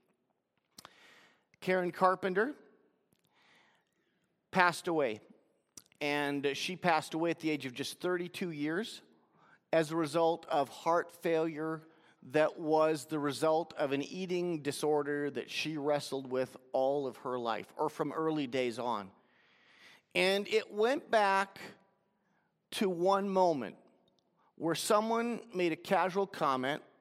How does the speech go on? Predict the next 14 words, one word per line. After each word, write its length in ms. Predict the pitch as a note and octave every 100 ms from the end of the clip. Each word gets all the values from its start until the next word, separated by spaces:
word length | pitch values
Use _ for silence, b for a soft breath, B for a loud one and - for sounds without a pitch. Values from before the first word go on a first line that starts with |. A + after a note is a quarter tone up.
| -
probably 480 | - D#3+ E3+ E3 E3
just 240 | D3+ -
a 40 |
throwaway, 460 | C#3 E3+ E3 E3 D#3
flippant 460 | - D3+ D3 D3 C#3+
comment, 400 | C#3+ B2+ B2+ - - C#3
but 260 | D3+ - - b b b b b b b b b b - C#3
this 260 | C4 D4+
person 520 | - A#3+ G#3 - F#3
referred 500 | E3+ D3+ - A#3 A#3+
to 80 | G#3
her 240 | D3+ G3 F#3+
as 160 | C3+
Richard's 800 | C3 C#3 F#3+ - F#3+ F#3 E3 -